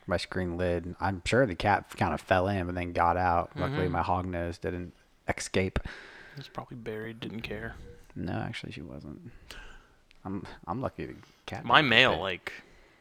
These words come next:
Speaker 1: Your male
Speaker 2: he just
Speaker 1: hog?
Speaker 2: stays buried. Yeah, he doesn't. He's like a sand boa. He just
Speaker 1: They like to burrow, bro.
Speaker 2: They're cool.
Speaker 1: Yeah.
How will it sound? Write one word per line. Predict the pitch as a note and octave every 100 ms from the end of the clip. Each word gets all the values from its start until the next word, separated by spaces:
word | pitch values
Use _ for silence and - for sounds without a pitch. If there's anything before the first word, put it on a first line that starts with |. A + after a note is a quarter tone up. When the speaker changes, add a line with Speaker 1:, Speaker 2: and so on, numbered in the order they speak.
| _ _ _ -
Speaker 1:
Your | G2
male | E2+ E2
Speaker 2:
he | D#2+
just | F2
Speaker 1:
hog? | A2
Speaker 2:
stays | F#2 G2
buried. | - A2+ G#2+ E2 G2+
Yeah, | G2+ F2+
he | G2
doesn't. | F#2+ G2 G2
He's | A2
like | A2+
a | -
sand | A#2 A#2 F#2
boa. | - C#2 - -
He | -
just | - - _ _ _ - - -
Speaker 1:
They | F#2+
like | C3
to | -
burrow, | G2+ A#2+ F#2
bro. | F2 F2 F2+ A2 - - - - - - - _ _ -
Speaker 2:
They're | A#3+
cool. | - D3+ F3+ - _ _ _ -
Speaker 1:
Yeah. | C3+